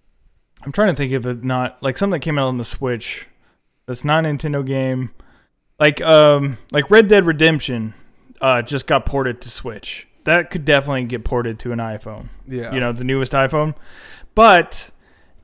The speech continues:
Speaker 1: it's fifty dollars on Switch. People in the App Store don't really expect to have to pay fifty bucks for a game, you know.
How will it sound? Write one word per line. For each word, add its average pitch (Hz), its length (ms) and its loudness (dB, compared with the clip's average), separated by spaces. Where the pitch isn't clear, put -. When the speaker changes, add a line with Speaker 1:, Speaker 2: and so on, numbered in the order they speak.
Speaker 1:
it's 143 180 -2
fifty 175 260 -2
dollars 165 300 4
on 135 80 -2
Switch. - 480 -2
People 220 460 2
in 175 140 0
the 165 120 -2
App 165 300 -2
Store 147 300 -2
don't 147 380 -4
really 151 280 0
expect 139 460 -4
to 127 100 -4
have 135 220 -4
to 123 100 -8
pay 135 320 -2
fifty 123 380 -8
bucks 123 380 -4
for 120 240 -8
a 113 60 -8
game, 117 420 -6
you 113 100 -10
know. 107 300 -12